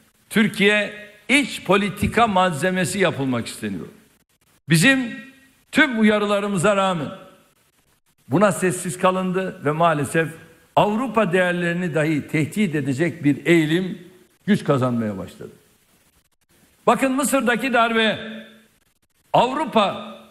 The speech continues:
cesur bir şekilde çıkıp da darbe diyemedi. Suriye'de dört yıldır devam eden insanlık dramını gündemine dahi alamadı. Filistin'deki trajedi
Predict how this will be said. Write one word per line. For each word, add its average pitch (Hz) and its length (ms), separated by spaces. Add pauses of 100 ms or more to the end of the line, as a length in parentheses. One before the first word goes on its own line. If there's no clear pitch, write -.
(180)
cesur 226 540
bir 214 160
şekilde 214 580
çıkıp 240 400
da 214 180
darbe 208 380
diyemedi. 196 540 (2000)
Suriye'de 233 760 (720)
dört 302 340
yıldır 240 440
devam 240 380
eden 226 240
insanlık 226 640
dramını 214 420
gündemine 214 600
dahi 202 220
alamadı. 196 560 (2750)
Filistin'deki 254 840
trajedi 226 760